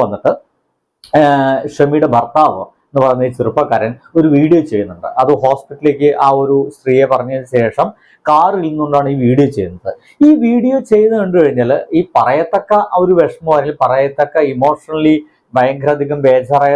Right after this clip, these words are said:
സംഭവം ഒന്നും അവന്റെ മുഖത്ത് കാണാനില്ല. ഇങ്ങനെ, ഏഹ്, ചില ആളുകൾക്ക് അത്തരം ബേജാറ് കാണാതാവുന്ന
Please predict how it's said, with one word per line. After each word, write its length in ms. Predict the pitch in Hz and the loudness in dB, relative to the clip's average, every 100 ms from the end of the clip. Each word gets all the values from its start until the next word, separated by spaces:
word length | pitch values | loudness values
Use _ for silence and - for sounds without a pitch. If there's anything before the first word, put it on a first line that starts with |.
| 143 | 0
സംഭവം 260 | 123 123 135 | -4 -2 -2
ഒന്നും 140 | 131 | 0
അവന്റെ 220 | 123 123 123 | -2 -2 -2
മുഖത്ത് 260 | 117 139 180 | -2 -2 0
കാണാനില്ല. 400 | 165 185 190 104 - _ _ - | 0 0 -2 -4 -8 _ _ 0
ഇങ്ങനെ, 300 | 247 302 202 143 180 - | 2 4 2 0 -4 -6
ഏഹ്, 160 | 165 185 214 | -6 -4 0
ചില 100 | 214 196 | 2 2
ആളുകൾക്ക് 440 | 214 220 220 208 202 - | 0 0 -2 0 2 0
അത്തരം 240 | - 190 160 | -2 0 2
ബേജാറ് 440 | 156 165 185 190 190 | 2 2 0 0 0
കാണാതാവുന്ന 540 | 151 160 165 156 147 | 0 0 2 0 -2